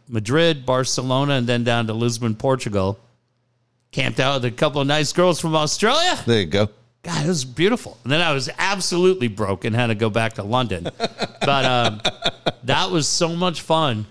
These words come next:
Speaker 2: Couldn't afford the butter anymore?
Speaker 1: No, I got off the train in Lisbon. I've got the pictures somewhere.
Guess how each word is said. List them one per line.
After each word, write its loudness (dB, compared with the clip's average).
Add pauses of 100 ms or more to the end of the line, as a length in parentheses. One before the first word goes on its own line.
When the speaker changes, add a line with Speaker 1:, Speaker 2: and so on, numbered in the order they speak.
Speaker 2:
Couldn't 0
afford 2
the -2
butter 4
anymore? 0 (640)
Speaker 1:
No, 2
I -2
got 0
off -2
the -4
train -2
in -2
Lisbon. 0
I've -4
got -4
the -8
pictures -4
somewhere. -2